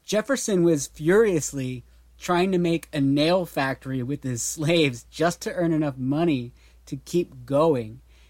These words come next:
And Burr was, uh, he was like a, <laughs> uh,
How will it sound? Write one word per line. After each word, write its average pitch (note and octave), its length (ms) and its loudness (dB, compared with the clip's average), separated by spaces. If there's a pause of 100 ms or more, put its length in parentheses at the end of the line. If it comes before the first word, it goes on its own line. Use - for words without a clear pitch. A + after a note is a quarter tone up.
(160)
And D3 540 -2
Burr D#3+ 560 2 (880)
was, D3 720 0
uh, C3+ 400 -2 (260)
he C#3 120 -4
was D#3+ 120 -2
like D#3+ 100 0
a, - 800 -4 (200)
<laughs> - 260 -20
uh, C3 260 -8